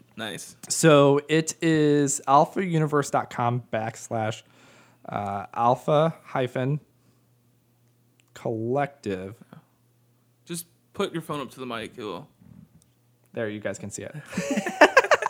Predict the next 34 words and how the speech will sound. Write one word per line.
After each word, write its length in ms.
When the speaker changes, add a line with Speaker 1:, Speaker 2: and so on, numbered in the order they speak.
Speaker 2:
But 220
it's, 200
uh, 500
it's 160
alphauniverse 640
dot 160
com 260
backslash 600
alpha 340
hyphen 480
collective. 640
Um, 220
and 60
that's 160
where 80
you 80
can 120
kinda 180
see 160
more 220
about 260
the 540
Alpha 400
Image-, 300
um, 320
Imaging 380
Collective, 580
but 120
as 120
well 220
as 140
also 340
apply, 520
um, 720